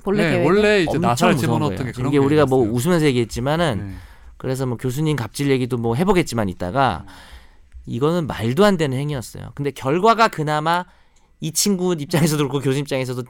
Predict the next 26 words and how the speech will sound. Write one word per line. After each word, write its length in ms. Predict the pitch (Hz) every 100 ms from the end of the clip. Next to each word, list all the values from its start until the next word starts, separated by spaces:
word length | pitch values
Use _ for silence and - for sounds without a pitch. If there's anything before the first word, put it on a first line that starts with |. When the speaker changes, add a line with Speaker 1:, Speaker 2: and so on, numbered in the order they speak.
| _ -
Speaker 3:
다행히 580 | 107 127 175 151 95 - _
Speaker 1:
음. 160 | 190 175
Speaker 3:
낮아서 640 | - 101 127 120 180 233 254 - _ _ -
그나마 360 | 127 131 139
형량이 320 | 160 190 175 -
낮아진 400 | - 101 - -
거예요. 160 | 98 - -
Speaker 2:
네. 140 | 101 87 87 - - - - -
사실 260 | 170 208
이 80 | 202
폭발력 500 | - - 311 285 247
시험을 320 | - 240 226
했을 200 | 233 220
때 380 | 202 - 151 139
상당히 500 | 127 196 226 233 214
이제 220 | 135 147
뭐 300 | 135 131 120 - - _ _ -
파괴력이 400 | 214 233 226 190
셌다고 480 | 170 165 180 233
하더라고요. 460 | 160 139 113 101 135 123
경찰 320 | 127 127 240
특공대에서도 680 | - - 285 247 185 147 131
이제 240 | 123 110 -
똑같은 360 | 180 220 220 185
방법으로 560 | 147 170 160 123
Speaker 3:
네. 60 | 117